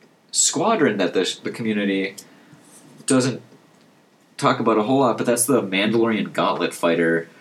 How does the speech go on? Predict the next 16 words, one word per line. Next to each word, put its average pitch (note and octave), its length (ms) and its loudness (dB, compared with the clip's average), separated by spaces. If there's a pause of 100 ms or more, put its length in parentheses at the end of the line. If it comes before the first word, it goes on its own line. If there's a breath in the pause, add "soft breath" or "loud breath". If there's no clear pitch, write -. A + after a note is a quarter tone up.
(220 loud breath)
which A2 200 0
is G2+ 360 0
an F#2+ 200 -6
irregular A#2 580 2
squadron, E2+ 520 0
which G2 160 -6
means G#2 160 -4
it's G#2+ 160 -2
just - 160 -2
one G2+ 100 -4
of E2+ 80 -4
the D#2+ 160 0
single - 340 -2
squadrons E2+ 520 0
on E2 160 -4
the E2 140 -8